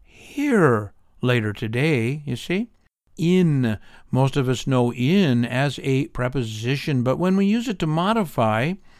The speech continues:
instead of describe, uh, where something is, "Hey, the coffee is in my cup," that's easy, right? But when we use it in this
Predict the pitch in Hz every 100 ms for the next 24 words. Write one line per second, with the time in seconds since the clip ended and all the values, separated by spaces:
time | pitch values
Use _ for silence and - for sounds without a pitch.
0 | - - 131 - 143 135 120 120 - -
1 | 113 123 143 151 151 131 - - - 123
2 | 117 - 131 127 - 135 113 117 147 139
3 | 110 - 247 190 - - - 139 - 143
4 | 190 175 123 117 127 - - 131 120 -
5 | 151 147 143 - - - - 127 127 123
6 | - - - - - 170 120 135 - -
7 | - - 160 - 117 117 160 190 117 139
8 | 196 - - - - 131 165 107 - -
9 | - - 156 170 190 262 226 185 151 139
10 | 202 -